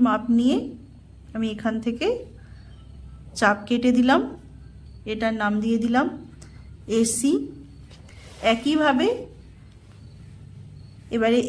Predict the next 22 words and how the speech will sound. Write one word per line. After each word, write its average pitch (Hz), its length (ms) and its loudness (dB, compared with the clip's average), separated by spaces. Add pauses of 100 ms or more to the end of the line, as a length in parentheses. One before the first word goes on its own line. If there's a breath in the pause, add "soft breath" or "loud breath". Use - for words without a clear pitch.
(140)
এবি 254 220 4 (760)
আর 202 80 -2 (120)
বিসি 247 400 4
এর 269 160 4
মাপ 247 160 8 (100)
নিয়ে 247 220 4
নেব, 240 120 0 (760)
নিয়ে 226 180 4 (160)
এ - 20 4 (120)
বিন্দু 254 240 8 (100)
এবং 262 120 4 (120)
সি 254 100 2 (100)
বিন্দু 233 280 4
থেকে 262 220 2
চাপ 196 140 2 (100)
কাটবো। 190 260 -2 (600 loud breath)
তাহলে 226 200 4 (160)
এবি 233 180 6 (100)
এর 254 160 6
মাপ 233 160 8 (100)
নিচ্ছি, 247 420 4 (1400 soft breath)
নিয়ে 233 240 6